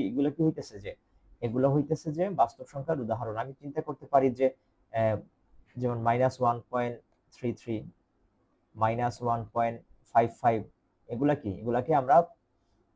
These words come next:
বাস্তব সংখ্যার উদাহরণ দিতে পারি। কিন্তু এই যে সমীকরণটা বললাম, ঠিক আছে, এই সমীকরণ এখানে কি ছিল? এখানে ছিল মাইনাস না? মাইনাস ছিল। এখন আমি যদি এখানে এক্স স্কয়ার প্লাস ওয়ান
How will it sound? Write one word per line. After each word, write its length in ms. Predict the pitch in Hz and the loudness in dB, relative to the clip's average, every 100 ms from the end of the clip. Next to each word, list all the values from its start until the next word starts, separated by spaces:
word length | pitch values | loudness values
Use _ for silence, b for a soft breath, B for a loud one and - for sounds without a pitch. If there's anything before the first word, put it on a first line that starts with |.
| - | 2
বাস্তব 240 | 120 - 135 - | 2 2 -4 -4
সংখ্যার 240 | 156 160 | 0 4
উদাহরণ 200 | 127 127 | 4 4
দিতে 120 | 123 123 | 2 0
পারি। 120 | 110 101 | -2 -4
কিন্তু 240 | 147 165 131 151 170 _ _ _ _ _ _ | -8 0 2 2 -2 _ _ _ _ _ _
এই 180 | 156 170 185 | 4 6 4
যে 80 | 160 156 - _ - - | 2 -2 -6 _ -20 -6
সমীকরণটা 520 | 135 139 156 147 135 | -2 0 0 2 4
বললাম, 440 | 113 104 104 120 175 - _ _ _ _ _ _ _ _ _ _ _ _ _ _ | 4 4 6 4 2 -6 _ _ _ _ _ _ _ _ _ _ _ _ _ _
ঠিক 140 | 139 165 | -6 -2
আছে, 160 | 156 104 95 - _ _ _ 135 | -2 -4 -10 -12 _ _ _ 0
এই 60 | 143 | 2
সমীকরণ 420 | 156 151 147 165 160 | 0 -2 2 2 2
এখানে 180 | 143 143 143 | 0 -2 -4
কি 80 | 139 | -6
ছিল? 120 | 120 107 | -6 -6
এখানে 180 | 107 120 - | -6 -8 -10
ছিল 100 | 139 117 | -8 -4
মাইনাস 300 | 110 117 117 147 | -4 -4 -8 -6
না? 60 | 175 - _ 117 | -6 -6 _ -4
মাইনাস 260 | 117 127 131 | 0 2 0
ছিল। 120 | - 113 | -2 -8
এখন 140 | 113 160 151 | -6 -2 0
আমি 120 | 139 135 | 0 0
যদি 140 | 147 120 | 0 0
এখানে 280 | 117 139 139 127 175 _ _ _ _ - | 0 -2 0 -2 -4 _ _ _ _ 0
এক্স 140 | - 147 | 0 -2
স্কয়ার 240 | - 170 123 | 0 2 2
প্লাস 180 | 135 139 - | 4 2 4
ওয়ান 180 | 127 120 | 2 2